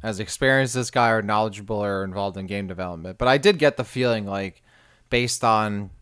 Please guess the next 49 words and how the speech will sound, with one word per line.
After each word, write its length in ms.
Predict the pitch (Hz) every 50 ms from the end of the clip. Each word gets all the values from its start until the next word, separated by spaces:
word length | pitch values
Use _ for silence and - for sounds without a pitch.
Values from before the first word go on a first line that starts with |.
| _ _ _ _ _ _ _ _ _ _ _ -
his 320 | _ - 123 110 104 104 -
perspectives 640 | - - 117 107 - 120 107 - - 117 104 95
on, 120 | 104 104 104
like, 260 | 101 101 104 98 -
how 180 | 107 101 98
possible 460 | - - 113 110 104 - - 110 101 98
Metroid 360 | 101 101 - - 104 98 -
Prime 240 | - 104 92 90 92
Trilogy 480 | - 170 165 165 156 139 143 143 139
is 300 | 139 139 135 135 120 120
and, 200 | 113 104 101 -
and, 220 | - 104 104 101 101
like, 220 | 98 101 98 -
that 260 | 120 123 - - -
comment, 460 | - 131 135 139 139 139 143 139 -
uh, 80 | 131 117
like, 180 | 113 110 101 107
maybe 340 | 117 131 143 143 160 156
his 240 | 151 151 151 139 131
perspective 600 | - - 151 135 - - 143 143 139 - 156 147
is 100 | 147 135
a 60 | 131
bit 140 | 110 135 131
outdated 520 | 139 143 139 131 - 143 151 147 160 151 147
these 220 | 160 165 165 156
days. 420 | 160 170 175 180 185 190 - - - _ _ _ _ _ _ _ _ _ _ _ _ -
But 180 | 120 127 123
again, 340 | 135 117 120 104 92 92 92 -
I 160 | 104 113 113
just, 320 | 98 - 117 101 - -
you 80 | 127 110
know, 120 | 98 95
that's, 300 | 92 104 101 - - -
uh, 200 | 110 101 95 98 98
an 80 | 98
outsider 500 | 110 120 127 - - 147 135 120 127 127
looking 320 | 131 135 135 - - 131 123
in 220 | 131 139 139 139
and 100 | 127 113
obviously 540 | 110 107 107 101 107 101 - - 113 110 107
not 240 | 107 101 107 101 -
trying 200 | - 113 110 110
to 40 | 107
make 240 | 110 107 - -
any 140 | 110 101 101
kind 180 | - 113 101 98
of 80 | 95
judgment 360 | - 123 123 120 - 151 147 -
call. 300 | - 160 156 151 151